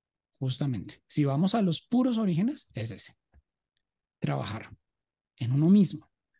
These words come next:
Trabajar para mejorar el ambiente. Trabajar para que las personas con las que uno va a estar se sientan cómodas.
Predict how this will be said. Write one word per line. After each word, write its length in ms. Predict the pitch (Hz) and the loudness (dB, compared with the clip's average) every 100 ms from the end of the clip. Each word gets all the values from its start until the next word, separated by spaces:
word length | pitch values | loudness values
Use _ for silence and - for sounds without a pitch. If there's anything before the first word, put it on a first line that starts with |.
| _ _ | _ _
Trabajar 400 | 156 156 147 160 | -2 0 0 2
para 180 | 226 214 | 2 4
mejorar 360 | 160 147 151 | 2 0 -2
el 100 | 175 | -2
ambiente. 420 | 175 143 147 135 | -2 -2 -4 -4
Trabajar 400 | 139 165 151 143 | -4 -2 -2 -2
para 220 | 185 202 190 | -2 -2 -2
que 180 | 156 151 - - | -4 -6 -14 -4
las 140 | 139 | 0
personas 400 | - 135 175 202 | 0 4 6 6
con 140 | - 175 | 6 2
las 120 | 147 | 4
que 100 | 147 | 4
uno 120 | 143 | 4
va 100 | 165 | 4
a 40 | |
estar 360 | 165 - 196 214 | 2 0 -2 -2
se 140 | - | -4
sientan 360 | 143 143 135 147 | -2 -2 0 -2
cómodas. 580 | 143 117 98 - - | -2 -6 -6 -8 -10